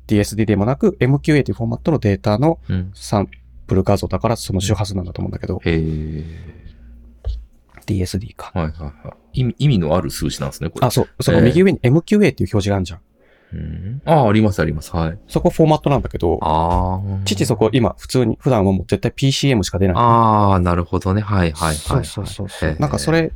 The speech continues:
Speaker 1: のやつだと思う。
Speaker 2: はあ、はあ、はあ、はあ。
Speaker 1: データ、そのフォーマットのファイル、データ持ってないから知らないんだけど。
Speaker 2: なるほど。
Speaker 1: ただね、
Speaker 2: うん。
Speaker 1: そのやり取りを何度もしてると、
Speaker 2: はい、はい。
Speaker 1: さらに五パー引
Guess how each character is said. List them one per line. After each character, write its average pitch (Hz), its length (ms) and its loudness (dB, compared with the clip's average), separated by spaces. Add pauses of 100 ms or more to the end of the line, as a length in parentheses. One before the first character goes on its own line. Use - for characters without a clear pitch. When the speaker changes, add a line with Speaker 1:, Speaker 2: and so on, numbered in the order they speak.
Speaker 1:
の 214 180 0 (960)
や 123 100 4
つ - 140 -14
だ 208 120 0
と - 220 -2
思 104 180 4
う。 92 40 4
Speaker 2:
は 98 140 2
あ、 87 40 0
は 80 40 -4
あ、 90 60 0
は 87 60 2
あ、 78 120 -6
は 78 40 0
あ。 - 40 -4
Speaker 1:
デ 151 100 2
ー - 20 0
タ、 - 140 -2 (240)
そ 156 140 2
の 170 180 4
フ - 160 4
ォ 151 40 8
ー 147 40 4
マ 160 80 6
ッ - 40 -2
ト 156 100 2
の 147 40 0
フ 143 80 2
ァ 135 60 6
イ - 20 6
ル、 - 220 0
デ 131 80 6
ー - 20 2
タ 123 80 4
持 131 100 4
っ - 40 0
て 107 100 0
な 104 80 2
い 101 60 -4
か 101 80 -14
ら - 40 -14
知 - 120 -10
ら 113 80 0
な 107 80 0
い 95 40 -4
ん 101 40 -8
だ - 60 -12
け - 80 -16
ど。 - 140 -4
Speaker 2:
な 87 140 2
る 78 80 -4
ほ 69 80 -10
ど。 71 100 -10 (1900)
Speaker 1:
た 101 120 -6
だ 90 80 -6
ね、 95 400 -2
Speaker 2:
う 87 40 -2
ん。 80 220 -4 (720)
Speaker 1:
そ - 160 -4
の 107 260 2 (240)
や 117 140 6
り 117 100 2
取 101 120 2
り 92 40 0
を 87 40 0
何 143 220 2
度 101 100 0
も 101 80 -4
し - 80 -6
て - 80 -2
る 92 80 -4
と、 98 200 2
Speaker 2:
は 87 180 0
い、 76 60 -2
は - 260 -6
い。 - 60 -8 (120)
Speaker 1:
さ - 260 2
ら 139 100 4
に 101 100 -4
五 95 120 -2
パ 113 120 0
ー - 20 2
引 92 40 -2